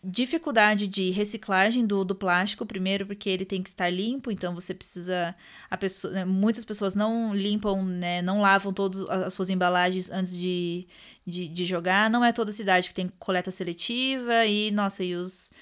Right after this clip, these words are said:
e, e, e só aumenta o-, os, os problemas. Então é importante lembrar que apesar do plástico tá com aquele símbolo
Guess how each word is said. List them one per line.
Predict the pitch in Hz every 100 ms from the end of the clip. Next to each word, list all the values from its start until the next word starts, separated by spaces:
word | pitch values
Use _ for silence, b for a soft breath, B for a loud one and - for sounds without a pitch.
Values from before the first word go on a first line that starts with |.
| B B B B B -
e, | 185 -
e, | 196 - 208
e |
só | 202 - 214 220 -
aumenta | 220 220 208 220
o-, | 214 208
os, | 208 - -
os | 208
problemas. | 226 226 180 160 - - b b b
Então | 214
é |
importante | 226 247 240 247
lembrar | 240 214 208 214
que | -
apesar | 208 208 208 214 269
do | 233 226
plástico | 226 196 196 - 196 - -
tá | 208
com | 226
aquele | 214 196
símbolo | - 208 202 185 175 185